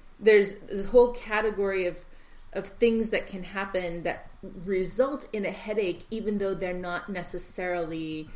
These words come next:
related items. It's just you can only break in a finite <laughs> number of ways.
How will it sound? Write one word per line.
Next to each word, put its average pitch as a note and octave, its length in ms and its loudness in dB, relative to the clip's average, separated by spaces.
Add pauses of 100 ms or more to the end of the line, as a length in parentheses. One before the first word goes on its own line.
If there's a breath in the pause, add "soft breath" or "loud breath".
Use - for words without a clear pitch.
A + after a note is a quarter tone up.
(320 loud breath)
related F#3 640 4
items. F3 420 0
It's - 160 -10
just - 460 -6
you F3+ 120 -6
can F#3 140 -6
only E3 140 -2
break D#3+ 520 -6 (120)
in F3+ 140 -10
a - 40 -8
finite E3+ 440 -6
<laughs> E3 40 -8
number E3 240 -4
of D3+ 100 -6
ways. D#3+ 440 0